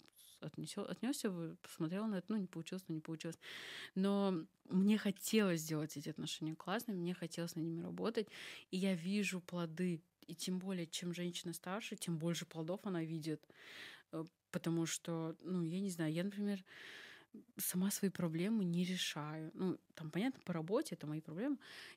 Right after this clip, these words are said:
И то, м, там, с ребёнком, в жизни, в быту. И когда ты видишь, что другие женщины сами себе это всё делают или, например, не делают и просто страдают, и видишь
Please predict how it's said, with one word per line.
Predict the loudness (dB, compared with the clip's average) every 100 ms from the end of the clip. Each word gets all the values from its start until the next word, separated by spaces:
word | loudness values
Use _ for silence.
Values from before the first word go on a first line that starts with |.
| -6
И | -2
то, | 0 0 -2 -20 _ 0
м, | 2 2 0 -2 -4
там, | -6 -10 -12 -18 _
с | -4 0
ребёнком, | 2 4 4 4 2 -2 -2 -2 -4 -6 -4
в | -2
жизни, | 2 2 4 2 2
в | -2
быту. | -4 -4 _ -2 0 -2 -6 -10
И | -6
когда | 0 0
ты | 0
видишь, | 0 -2
что | -2 -4
другие | 0 0
женщины | 0 0 -2 -4
сами | 0 2 2
себе | 0 -2 -2
это | -2 -4
всё | -4 -4
делают | -2 -2 0 2 2 0 -2
или, | -2 -2
например, | -2 0 0 2
не | 0
делают | 2 0 -2
и |
просто | -4 -6 -4
страдают, | -4 -2 0 0 0 -4 _ -2
и |
видишь | 0 0 -2